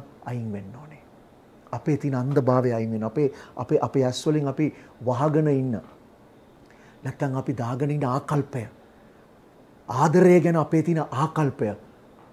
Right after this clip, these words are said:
අයින් කරන්න ඕනේ. අන්න එතකොට දෙවියන් වහන්සේ අපේ වැස්ම ඉවත් කරලා අපේ තියෙන සම්පූර්ණ ආදරය උන්වහන්සේට දෙන මාර්ගය අපිට පහදලා දෙනවා. අන්න එතකොට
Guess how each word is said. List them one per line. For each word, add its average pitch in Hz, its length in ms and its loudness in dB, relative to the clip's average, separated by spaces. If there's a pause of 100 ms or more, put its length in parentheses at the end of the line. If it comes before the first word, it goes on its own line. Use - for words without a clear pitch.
(100)
අයින් 110 200 -8
කරන්න 131 300 -18
ඕනේ. 165 280 -20 (1160)
අන්න 143 180 -2
එතකොට 143 360 0
දෙවියන් 131 360 2
වහන්සේ 101 440 -12 (840)
අපේ 120 300 -2
වැස්ම 113 260 -6
ඉවත් 113 300 -4
කරලා 107 360 -12 (800)
අපේ 147 300 -2
තියෙන 147 200 -4
සම්පූර්ණ 175 720 -4
ආදරය 151 600 -6 (440)
උන්වහන්සේට 127 640 -6
දෙන 123 220 0
මාර්ගය 120 400 -4
අපිට 120 260 -6 (640)
පහදලා 113 420 -4
දෙනවා. 98 340 -8
අන්න 123 200 -4
එතකොට 139 340 -2